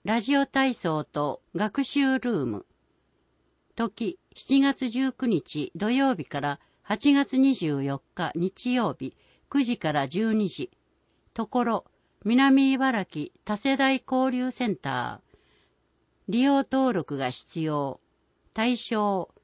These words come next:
十八歳以下の市民と保護者。内容、学習室の開放。十時から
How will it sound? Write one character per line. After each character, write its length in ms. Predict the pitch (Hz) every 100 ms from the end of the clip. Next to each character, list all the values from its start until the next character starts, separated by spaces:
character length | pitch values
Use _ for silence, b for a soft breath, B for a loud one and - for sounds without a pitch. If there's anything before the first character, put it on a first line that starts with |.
| _ _
十 260 | 170 269 285
八 140 | 269
歳 440 | - - 262 262 254
以 60 |
下 160 | - 147
の 240 | 147 -
市 200 | - 277
民 260 | 269 240 147
と 180 | - 135
保 140 | 165
護 120 | 185
者。 260 | 190 - - _ _ _ _ _ _ _
内 320 | 208 240 240
容、 460 | 233 220 208 180 - _ _ _ _
学 300 | 185 226 277
習 300 | 262 285 269
室 240 | 233 - 156
の 180 | 147 139
開 300 | 160 180 170
放。 480 | 165 156 139 131 _ _ _ _
十 280 | 190 269 277
時 140 | 220 -
か 160 | 151
ら 240 | 143 135